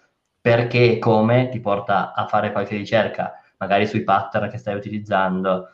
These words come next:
eh, magari sulla libreria che c'è sotto, magari sul, mm, qualcosa del genere, e tu condisci una tua esperienza, che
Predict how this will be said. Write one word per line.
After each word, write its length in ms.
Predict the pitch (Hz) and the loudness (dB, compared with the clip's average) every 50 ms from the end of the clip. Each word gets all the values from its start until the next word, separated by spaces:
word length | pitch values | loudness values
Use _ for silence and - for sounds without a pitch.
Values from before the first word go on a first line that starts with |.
| _ _ _ _ | _ _ _ _
eh, 180 | - 98 98 98 | 0 2 2 4
magari 360 | 95 95 98 101 98 - - | 2 2 2 2 2 2 0
sulla 200 | - - 117 107 | -2 0 0 0
libreria 460 | 98 104 104 98 101 98 95 98 101 101 | 0 0 -4 -4 -2 -2 0 0 -2 -2
che 80 | 110 | -4
c'è 120 | - - 104 | -6 -8 -8
sotto, 580 | - - 95 92 92 92 - - - 101 95 | -4 0 0 0 0 -2 -8 -4 0 0 0
magari 420 | 95 95 92 92 95 95 95 98 92 | 0 0 -2 0 0 0 0 -2 -6
sul, 440 | - - 98 98 101 101 101 98 | -8 -6 -6 -4 -4 -4 -4 -6
mm, 320 | 95 95 95 95 95 95 95 90 _ _ _ _ _ _ | -6 -6 -6 -6 -8 -8 -10 -14 _ _ _ _ _ _
qualcosa 280 | - - - 117 104 110 | -10 -6 -4 -2 0 2
del 160 | 113 120 120 | 4 4 6
genere, 520 | 117 110 107 110 117 123 127 131 123 - - | 6 6 6 4 6 6 6 4 4 2 -2
e 100 | - 123 | -2 2
tu 140 | 123 147 139 | 2 2 2
condisci 520 | - 123 117 113 123 123 135 120 - - 110 | 4 4 4 4 6 4 4 4 4 0 0
una 120 | 104 104 | 0 0
tua 120 | 101 - 117 | 0 0 0
esperienza, 960 | 113 - - - 113 113 123 113 98 95 101 - - 120 120 123 123 - - _ _ _ | -2 -2 -2 -2 0 2 4 4 2 2 -2 -2 0 2 2 2 0 -4 -10 _ _ _
che 440 | - 101 92 92 - - - _ | -4 0 0 0 -2 -4 -12 _